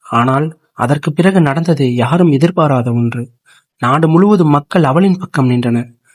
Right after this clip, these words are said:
அவள் வழக்கு ஸ்பெயினில் தேசிய விவாதமாக மாறியது. நீதிமுறை பாதுகாக்காத போது ஒரு மனிதன் என்ன செய்ய வேண்டும் என்று பொதுமக்களின் பெரும் ஆதரவு.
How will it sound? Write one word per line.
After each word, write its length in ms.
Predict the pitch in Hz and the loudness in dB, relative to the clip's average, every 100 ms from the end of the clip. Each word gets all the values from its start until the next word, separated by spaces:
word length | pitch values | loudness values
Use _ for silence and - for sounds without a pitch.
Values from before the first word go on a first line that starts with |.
| _ _ | _ _
அவள் 240 | _ 117 139 | _ -2 0
வழக்கு 360 | 147 190 196 | 2 0 0
ஸ்பெயினில் 460 | 180 - 175 190 165 | -4 0 2 4 4
தேசிய 360 | 147 180 190 156 | 2 2 2 0
விவாதமாக 560 | 147 185 185 160 131 | 2 2 4 2 2
மாறியது. 640 | 123 120 143 135 117 - _ _ _ _ _ _ | 2 2 0 -2 -6 -12 _ _ _ _ _ _
நீதிமுறை 600 | - 147 185 190 175 151 | -2 2 4 4 4 2
பாதுகாக்காத 760 | - 135 180 175 165 151 143 127 | 0 0 2 0 0 -2 -2 0
போது 400 | 139 151 139 156 - _ - | 0 2 0 0 -6 _ -2
ஒரு 160 | 151 | 0
மனிதன் 360 | 147 143 196 185 | 2 2 2 4
என்ன 260 | 143 180 | 4 2
செய்ய 260 | 202 165 151 | 2 2 2
வேண்டும் 340 | 139 135 123 | 4 2 2
என்று 420 | 123 120 123 - _ _ _ _ _ | 0 0 -4 -10 _ _ _ _ _
பொதுமக்களின் 680 | 143 160 185 185 147 135 120 | 0 2 2 0 0 0 0
பெரும் 340 | 147 196 220 | 2 4 4
ஆதரவு. 560 | 151 135 127 117 117 | 2 2 0 0 -4